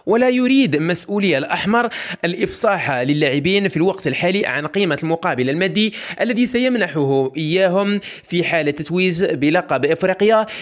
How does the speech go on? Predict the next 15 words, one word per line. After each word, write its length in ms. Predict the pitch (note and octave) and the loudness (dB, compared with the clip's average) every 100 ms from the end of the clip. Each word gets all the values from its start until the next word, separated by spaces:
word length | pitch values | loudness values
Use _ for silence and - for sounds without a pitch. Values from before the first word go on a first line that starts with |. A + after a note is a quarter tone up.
| E3+ | -2
إلى 200 | E3 E3 | 0 0
حين 460 | D#3+ F#3+ G3+ G3 F3 | 2 2 4 2 -2
اقتراب 600 | - - F3+ F#3+ E3 C3+ | -4 0 2 4 2 0
موعد 540 | C#3+ G3 E3+ F#3 D#3 | 2 2 2 2 2
اللقاء 460 | C3+ C#3 F3+ F#3 C#3 | 2 0 0 -2 -2
النهائي، 500 | C3 D#3 - A3 G#3+ - - | -2 0 2 0 0 -6 -10
خشية 460 | - B3 - F#3 E3 | -2 0 0 0 0
أن 220 | D#3+ D3 D3 | 0 0 0
يؤثر 440 | D3 G3 - G3 | 0 -2 0 2
على 440 | G3+ B2 B2 B2+ | 2 2 0 0
نفسيتهم 800 | C3+ F3 - F#3+ F#3+ G3 G#3 G#3+ - - - | -2 -4 -2 0 2 2 2 0 -4 -10 0
ويشتت 680 | D3 D3 D3 - E3 C#3+ | 2 2 2 0 -2 -2
تركيزهم 880 | A#2+ A2+ C#3 C3 E3 D#3 D#3 F3 E3+ | -2 0 -2 -2 -2 0 0 0 0
قبل 500 | E3 G3+ C3+ C3 B2+ | -2 -2 2 2 2
موعد 560 | D#3 F3 E3 F#3 D#3+ | 2 2 2 2 2